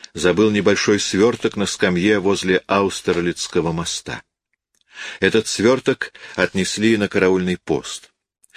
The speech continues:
Его развернули и обнаружили два напечатанных диалога, подписанных Лотьер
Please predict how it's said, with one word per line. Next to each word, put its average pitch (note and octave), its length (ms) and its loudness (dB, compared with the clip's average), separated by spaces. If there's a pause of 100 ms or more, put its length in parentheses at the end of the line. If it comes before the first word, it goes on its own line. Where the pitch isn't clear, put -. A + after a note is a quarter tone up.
(140)
Его E2+ 240 4
развернули G2+ 600 2
и C3 180 0
обнаружили G#2 760 2
два F#2 380 0
напечатанных F#2+ 840 -2
диалога, G#2+ 600 2 (300)
подписанных F2+ 800 -2
Лотьер F2 680 0